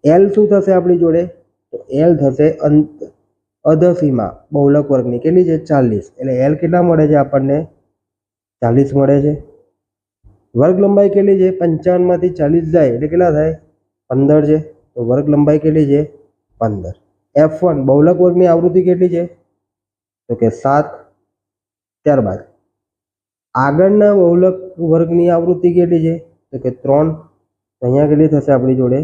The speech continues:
ત્રણ. અને પાછળના બહુલક વર્ગની આવૃત્તિ કેટલી છે? તો કે છ. એટલે એફ ટુ કેટલા થશે આપણી જોડે? છ. બરોબર? માઇનસ નથી, બરાબરની નિશાની. ચલો, સૂત્ર મૂકીએ. ઝેડ બરાબર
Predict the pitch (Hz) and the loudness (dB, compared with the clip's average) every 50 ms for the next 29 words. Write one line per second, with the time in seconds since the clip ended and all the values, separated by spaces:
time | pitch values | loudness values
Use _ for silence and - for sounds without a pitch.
0 | - - _ _ _ _ _ _ _ - 107 98 98 - _ _ _ _ _ _ | -8 -12 _ _ _ _ _ _ _ -6 -6 -6 -6 -10 _ _ _ _ _ _
1 | _ _ _ 117 117 110 - - 117 120 120 - - 165 170 180 190 185 170 170 | _ _ _ -8 -8 -8 -4 -2 -2 -2 -2 -2 0 2 2 2 2 2 2 2
2 | 165 160 170 170 165 165 160 160 156 151 160 165 160 151 156 151 156 151 160 156 | 2 4 2 0 0 2 0 2 2 2 2 2 2 2 2 0 -2 -2 -4 -4
3 | 151 165 165 160 165 165 143 139 147 151 156 - _ _ _ _ _ _ _ _ | -2 -2 -4 -4 -4 -6 -4 -4 -6 -6 -6 -10 _ _ _ _ _ _ _ _
4 | _ _ _ 113 - 123 113 - - - - 135 139 151 - - - _ _ _ | _ _ _ -6 -2 -2 -2 -2 -6 -8 -4 -2 0 0 -2 -4 -12 _ _ _
5 | _ _ _ _ _ _ 110 - - - 110 123 131 - - - 160 151 151 151 | _ _ _ _ _ _ -8 -8 -6 -2 -2 -2 -2 -2 -2 -2 0 2 2 2
6 | 160 165 156 151 147 - 151 139 135 135 135 131 131 131 127 131 147 139 - _ | 2 2 2 0 0 0 -2 -2 0 -2 -2 0 0 0 0 -2 -4 -6 -10 _
7 | _ _ _ _ _ _ _ _ _ _ _ _ _ _ 107 87 87 - _ _ | _ _ _ _ _ _ _ _ _ _ _ _ _ _ -10 -10 -10 -14 _ _
8 | _ _ 113 120 127 147 156 170 180 180 - - 123 120 117 120 127 143 156 156 | _ _ -6 -2 0 0 2 0 0 -2 -4 -8 -4 -2 0 2 2 2 2 0
9 | - - 170 156 127 135 143 151 - - _ _ _ _ _ _ _ _ - 117 | 0 -2 -2 0 0 -2 -2 -4 -6 -14 _ _ _ _ _ _ _ _ -4 -2
10 | 120 120 117 104 104 101 98 104 104 101 98 95 - _ - - - - - _ | 0 0 0 0 0 -2 -2 -2 -4 -4 -6 -10 -14 _ -18 -18 -18 -18 -20 _
11 | _ _ _ _ _ _ _ _ _ _ _ _ _ _ - - 69 - - - | _ _ _ _ _ _ _ _ _ _ _ _ _ _ -14 -14 -14 -14 -20 -6
12 | _ 139 135 143 165 165 170 175 165 165 185 180 180 180 - - - _ _ - | _ -2 0 2 2 2 2 2 2 2 0 0 0 -4 -8 -16 -20 _ _ -18
13 | - - - _ _ _ _ _ _ _ 120 117 107 - 131 135 147 156 160 160 | -18 -18 -18 _ _ _ _ _ _ _ -18 -18 -2 0 2 2 4 2 2 2
14 | 143 127 120 113 110 107 104 104 104 107 110 120 135 | 0 0 -2 -2 -2 -4 -4 -4 -4 -2 -2 -2 -4